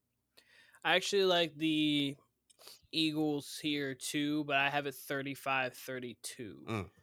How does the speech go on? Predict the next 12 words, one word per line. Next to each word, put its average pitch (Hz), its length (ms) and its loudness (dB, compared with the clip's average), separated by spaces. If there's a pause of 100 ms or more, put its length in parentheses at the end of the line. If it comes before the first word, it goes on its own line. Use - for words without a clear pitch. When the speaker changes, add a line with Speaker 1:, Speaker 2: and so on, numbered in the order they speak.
(240)
Speaker 1:
I 143 100 -2
think 156 180 0
this 156 160 -4
game's 151 300 -2
going 143 240 -4
to 135 60 -6
be 135 400 -6
super 185 480 -2
high 147 280 6
scoring. 170 640 0 (840)
Um, 127 580 0 (1080)
the, 143 540 0